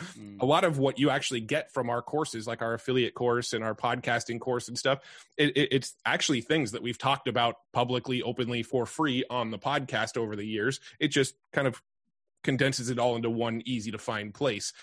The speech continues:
Speaker 2: So the people that are gonna go through that and really kind of study it are the people that are, "I'm ready to go start a podcast right now. I wanna go heads down focused on this,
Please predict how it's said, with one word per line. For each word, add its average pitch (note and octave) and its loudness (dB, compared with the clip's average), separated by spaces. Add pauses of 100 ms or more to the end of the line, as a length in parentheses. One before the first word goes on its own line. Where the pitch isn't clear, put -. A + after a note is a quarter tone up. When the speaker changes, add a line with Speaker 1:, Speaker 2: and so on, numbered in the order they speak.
(100)
Speaker 2:
So D3+ 0
the C3+ 2
people E3+ 0
that C#3 6
are C3+ 4
gonna B2+ 0
go C#3 6
through B2 -2
that B2+ 2
and A2+ -2
really B2 2
kind A#2 -6
of G#2 -8
study D3 4
it A#2+ -2
are B2+ -2
the A#2+ -2
people B2+ 0
that A#2 0
are, A#2 -2 (420)
"I'm C#3+ 2
ready C#3 4
to B2+ 0
go B2+ 4
start C#3 2
a B2+ 4
podcast B2 0
right A#2+ -2
now. A#2+ 2 (240)
I A#2 2
wanna B2 2
go A2+ 0
heads C3 -2
down A#2+ 2
focused C#3+ 2
on B2 2
this, B2+ 0